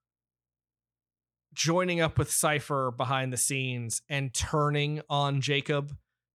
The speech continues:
to make Jacob switch sides to Dom's team. And that I don't like, because while it makes sense, there's a lot of quick forgiveness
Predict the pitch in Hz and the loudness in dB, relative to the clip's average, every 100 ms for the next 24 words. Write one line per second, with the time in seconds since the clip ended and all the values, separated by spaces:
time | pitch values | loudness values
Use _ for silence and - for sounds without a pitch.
0 | _ - 147 143 131 - 147 135 139 127 | _ -2 2 0 0 -2 0 0 0 -2
1 | 113 - - _ _ _ - - 165 156 | -2 -6 -8 _ _ _ -4 0 2 0
2 | 120 - 151 135 123 - 135 131 123 117 | 0 0 2 0 -2 -6 -4 -2 -2 -4
3 | - 127 98 82 - _ _ _ _ _ | -4 -6 -10 -16 -20 _ _ _ _ _
4 | - 156 151 226 - - - _ _ _ | -2 0 2 2 2 -4 -12 _ _ _
5 | _ 160 143 151 147 131 92 - - - | _ -2 2 2 0 -8 -12 -16 -20 -20
6 | _ _ 156 - 165 127 175 190 185 190 | _ _ -4 2 2 4 4 4 4 2
7 | 208 180 - - 175 185 - - - - | 0 0 0 2 2 0 0 0 -2 -8
8 | _ _ _ _ _ _ _ _ 156 180 | _ _ _ _ _ _ _ _ -2 0
9 | 170 165 170 185 180 147 - - - - | 2 2 4 6 6 2 -2 -12 -8 -2
10 | 180 - - 160 135 147 143 151 143 - | -2 -2 -4 -4 2 2 2 0 0 0
11 | - - | -2 -4